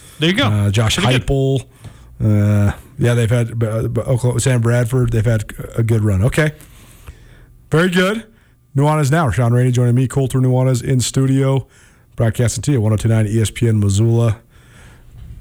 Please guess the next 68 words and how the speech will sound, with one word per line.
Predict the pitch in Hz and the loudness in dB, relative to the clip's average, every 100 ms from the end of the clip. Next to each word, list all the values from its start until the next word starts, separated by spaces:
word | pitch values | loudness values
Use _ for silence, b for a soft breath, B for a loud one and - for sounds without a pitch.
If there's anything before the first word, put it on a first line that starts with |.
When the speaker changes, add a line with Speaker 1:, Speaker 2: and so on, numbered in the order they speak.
| - - | -6 0
Speaker 2:
Reese, | 165 208 - | 2 2 0
you | |
can | 202 | 0
just | 175 208 | 0 0
give | 190 | 0
me | |
a | 143 | 0
thumbs | 147 190 170 165 | 0 0 0 0
up | 190 | 0
or | 143 | 0
not. | 147 180 139 | 0 0 -2
Do | 147 | 0
we | 143 | 2
have | 151 180 | 2 0
a | 175 | 0
winner? | 160 180 233 285 B B B B - | 0 0 0 -4 B B B B -2
We | 127 | 0
did | 160 185 | 2 2
have | 190 | 0
a | 190 | 0
winner, | 185 185 | 0 0
so | 120 117 | -2 -4
congratulations. | 113 127 135 127 127 135 131 | -2 -2 -2 0 0 0 0
We'll | 120 | 0
get | 123 | 0
the | 127 | 0
name, | 117 123 139 | 0 2 2
and | 123 | 0
we'll | 113 | 0
get | 123 120 113 | -2 -2 -2
you | 107 | -2
all | 113 123 | 0 2
your | 120 113 104 | 2 2 0
great | 117 120 107 | 0 0 0
Desperado, | 120 107 113 113 113 117 113 - B B B - | -2 0 0 2 2 2 0 -2 B B B -4
uh, | 110 | 0
deliciousness | 107 127 131 120 - 117 101 | 2 2 0 -2 -2 -2 -2
delivered | 107 120 120 107 | 0 0 2 0
right | 113 110 | 0 -2
to | 123 | 0
your | 113 104 | 0 2
door. | 110 104 | 2 2
Okay, | 113 170 156 | 2 2 0
I | |
got | 160 156 | 2 0
a | |
couple | 175 156 143 | 0 -2 -2
for | 139 | 0
you, | 135 175 127 | 2 2 0
Sean. | 104 87 - B B B - | -2 -4 -8 B B B -4
The | 123 | 0
Washington | 165 - 156 | 0 0 0
football | 185 175 139 | 0 0 -2
team | 123 107 | -2 -2
made | 107 123 117 | 0 0 2
the | 123 120 - | 2 2 0
N | 139 | 0
F | 135 | 0
L | 127 | -2
playoffs | 151 151 117 - | 0 -2 -2 -2
this | 107 113 | -2 2
year | 113 | 2
as | 110 104 | 2 2
a | 107 | 0
seven | 101 143 156 147 | 0 0 2 2
and | 135 | 2
nine | 131 135 120 | 2 2 0
team. | 139 110 | 0 -2